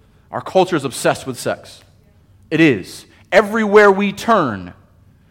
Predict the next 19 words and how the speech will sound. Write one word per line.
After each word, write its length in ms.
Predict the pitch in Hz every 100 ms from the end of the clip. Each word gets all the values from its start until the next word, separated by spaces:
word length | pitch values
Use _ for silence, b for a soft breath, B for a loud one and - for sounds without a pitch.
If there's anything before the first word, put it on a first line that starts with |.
| -
we 140 | 180
hear 160 | 185 208
messages 520 | 180 208 208 180 190
about 360 | 175 165 170 165
love. 500 | 156 180 135 90 - - _ _ _ _ _ _
Make 520 | 135 185 220 - - -
love. 480 | 160 170 110 95 - - _ _ _ _ _ _ _ _ _ _
Love 360 | 135 202 226 233
is 340 | 220 240 240 165
love. 400 | 175 110 80 - - _ _ _ _ _ _ _ _ _
Can't 320 | - 233 247 196
you 80 |
just 200 | 185 196
let 260 | 175 226 247
people 320 | 226 190 165
love 340 | 147 180 247 208
whoever 380 | 185 196 190
they 160 | 170 156
want? 540 | 143 170 240 - -